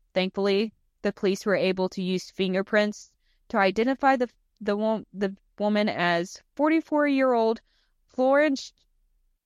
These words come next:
Geneve P-, Polio. Like Edward, Florence had been hit hard by the Depression and was known to the police by her alcohol dealings and soliciting.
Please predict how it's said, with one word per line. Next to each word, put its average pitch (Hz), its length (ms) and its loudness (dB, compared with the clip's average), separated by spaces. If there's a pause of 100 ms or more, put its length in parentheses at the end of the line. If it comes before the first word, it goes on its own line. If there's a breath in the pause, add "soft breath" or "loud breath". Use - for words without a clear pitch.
(140)
Geneve 240 640 -2 (2000)
P-, 220 80 -8 (260)
Polio. 233 580 0 (1500)
Like 254 240 2
Edward, 226 400 0
Florence 208 360 -2
had 208 160 0
been 202 240 0
hit 202 320 0
hard 190 380 2
by 180 160 4
the 185 100 0
Depression 202 840 -2
and 202 140 -2
was 196 180 -2
known 185 360 0
to 208 100 -4
the 185 80 -2
police 196 360 -2
by 175 220 2
her 185 140 2
alcohol 180 640 2
dealings 202 500 -2
and 190 220 -6
soliciting. 196 720 -2